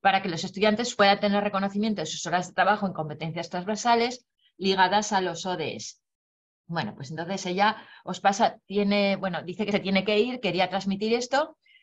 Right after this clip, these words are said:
Supongo que lo lanzaremos a final de año o principio del que viene,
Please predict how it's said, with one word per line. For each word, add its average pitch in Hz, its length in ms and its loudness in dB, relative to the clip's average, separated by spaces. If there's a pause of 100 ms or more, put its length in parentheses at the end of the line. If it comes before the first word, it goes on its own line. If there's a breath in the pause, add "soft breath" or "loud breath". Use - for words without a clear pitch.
Supongo 214 460 0
que 220 100 2
lo 214 80 4
lanzaremos 214 520 2
a 170 80 0
final 175 280 -2
de 214 120 0
año 220 280 0
o 226 80 -6
principio 185 440 -8
del 202 100 0
que 208 100 2
viene, 240 420 0